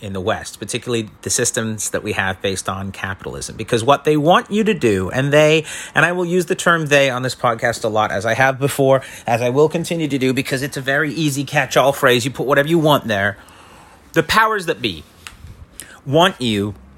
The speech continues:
to want. They want you to need things. They want you to feel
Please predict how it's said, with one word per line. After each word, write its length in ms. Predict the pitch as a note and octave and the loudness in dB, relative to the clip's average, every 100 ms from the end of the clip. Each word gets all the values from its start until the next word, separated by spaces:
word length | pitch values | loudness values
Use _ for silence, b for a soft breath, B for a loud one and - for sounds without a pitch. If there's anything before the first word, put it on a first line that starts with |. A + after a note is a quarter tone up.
| - - | -14 0
to 140 | D3+ | 2
want. 480 | C3 B2 F#2+ - - - - - - - - - - - - - | 4 2 -2 -6 -12 -14 -20 -20 -20 -20 -20 -20 -20 -20 -10 0
They 100 | C#3+ | 4
want 260 | D3 E3+ | 6 4
you 180 | F3 E3 | 2 0
to 160 | D3+ D#3 | 0 0
need 580 | D3 C#3+ D#3 D#3+ C#3 - | 2 2 2 2 0 -6
things. 300 | - A2+ F#2 - | -6 -4 -2 -2
They 80 | |
want 200 | C#3 D#3 | 0 0
you 80 | E3 | 0
to 80 | C#3 | -4
feel 560 | - - G#3 G3 C3+ | -4 -4 2 4 4